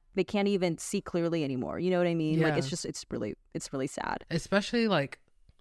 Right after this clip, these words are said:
Speaker 2: talented musical artists.
Speaker 1: Yeah.
Speaker 2: Who, who care about the art.
Speaker 1: Yeah.
Speaker 2: Like, you never wanna display your artwork in such a way. You wanna respect it. But
Speaker 1: Yeah.
Speaker 2: as stated before,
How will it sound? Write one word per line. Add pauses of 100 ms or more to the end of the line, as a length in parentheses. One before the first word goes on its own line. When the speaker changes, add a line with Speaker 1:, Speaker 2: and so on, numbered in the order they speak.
(140)
Speaker 2:
talented (420)
musical
artists.
Speaker 1:
Yeah. (140)
Speaker 2:
Who,
who
care
about
the
art. (120)
Speaker 1:
Yeah.
Speaker 2:
Like,
you
never
wanna (340)
display
your
artwork (140)
in
such
a
way. (220)
You
wanna
respect
it. (100)
But
Speaker 1:
Yeah. (200)
Speaker 2:
as
stated
before,